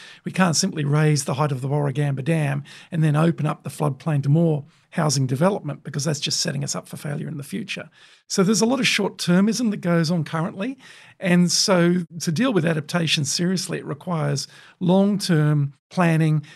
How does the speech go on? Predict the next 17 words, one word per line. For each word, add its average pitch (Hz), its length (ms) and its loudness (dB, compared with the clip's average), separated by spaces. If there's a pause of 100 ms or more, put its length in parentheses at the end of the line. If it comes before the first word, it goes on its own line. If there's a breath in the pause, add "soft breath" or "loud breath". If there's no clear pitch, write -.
(180 loud breath)
government 196 320 2
decision-making 156 680 2
that 139 100 2
is 120 120 -4
separate - 460 -2
from 156 160 -2
the 151 100 2
interests 143 380 -2
of 139 160 -6
vested 147 480 -8
interests - 340 -6
like 151 180 -6
property 165 300 -12
developers 151 640 -8
and 147 180 -12 (160)
corporations 165 920 -2 (380 loud breath)
who 151 240 2